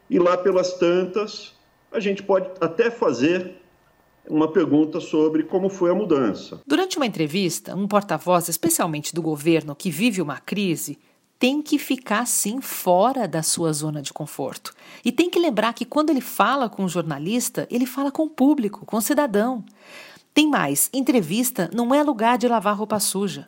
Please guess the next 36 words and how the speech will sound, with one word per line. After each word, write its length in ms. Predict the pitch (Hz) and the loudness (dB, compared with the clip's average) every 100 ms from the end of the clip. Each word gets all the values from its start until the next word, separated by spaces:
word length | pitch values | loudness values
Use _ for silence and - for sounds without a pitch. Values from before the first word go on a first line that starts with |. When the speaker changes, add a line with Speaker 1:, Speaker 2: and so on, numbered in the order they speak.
| - | -4
Speaker 2:
ainda 300 | 220 214 214 | 0 2 2
mais 260 | 165 185 - | 0 -2 -2
quando 240 | 196 185 | -2 0
é 20 | |
ao 120 | 190 | 2
vivo. 500 | 180 147 185 156 127 - _ _ _ _ - - - | 0 -4 -4 -6 -10 -16 _ _ _ _ -20 -20 -2
Quando 180 | - 320 | 2 4
ele 120 | 370 | 4
resolve 360 | 339 277 294 262 | 2 6 4 4
terminar 520 | 269 226 233 240 311 | 2 0 0 2 2
o 20 | |
desabafo 640 | 302 294 240 160 - - - | 2 2 2 0 -2 -8 -8
e 60 | |
começar 400 | 175 233 196 - 226 | 4 4 4 2 2
a 40 | |
responder, 600 | 170 - 147 160 185 139 - _ | 0 -4 -2 2 0 0 -12 _
mostra 360 | 160 180 - 185 | -4 -4 -2 -2
mais 320 | 160 196 240 | 2 2 2
despreparo 640 | 196 202 208 202 170 170 | -2 -4 -4 0 0 2
ainda. 400 | 170 139 127 - - _ - - | 0 -4 -8 -12 -16 _ -20 -2
Weintraub 520 | 170 185 214 208 214 208 | 2 2 4 2 2 -2
diz 240 | 202 208 | -4 -2
frases 600 | 208 202 202 196 180 - | 0 2 0 -2 -2 -2
muito 440 | 208 220 269 320 320 | -4 0 2 2 0
sinceras 800 | 311 285 - 170 156 165 170 - _ | -2 0 2 2 0 -2 -2 -4 _
que 120 | - 254 | -4 0
não 180 | 302 | 0
cabem 540 | 294 - 202 190 165 175 | -2 -2 2 2 2 -2
nesse 260 | 165 - | -2 -2
momento, 500 | 165 160 151 143 - - _ | -2 -4 -6 -8 -14 -20 _
como 220 | 302 294 | 2 4
essa 280 | 214 - 160 | 4 0 -6
aí. 200 | 107 - _ - | -8 -12 _ -2
Speaker 1:
O 120 | 202 | 2
ministro 420 | 202 190 165 - | 6 6 4 2
Taish, 560 | 131 135 107 - - | 0 2 2 0 -6